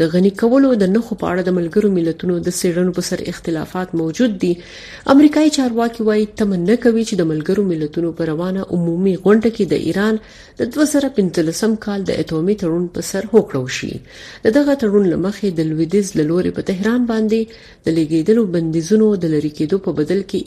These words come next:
ایران خپل د یورانیمو غني کول محدودوي. خو د امریکا پخوانی جمهور رئیس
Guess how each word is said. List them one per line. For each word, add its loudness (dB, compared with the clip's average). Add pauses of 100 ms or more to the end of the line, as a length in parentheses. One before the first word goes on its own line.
ایران -4
خپل 2 (480)
د 6
یورانیمو 4 (140)
غني 0
کول 0
محدودوي. 0 (320)
خو 0
د 0
امریکا -4
پخوانی -4
جمهور -2
رئیس 2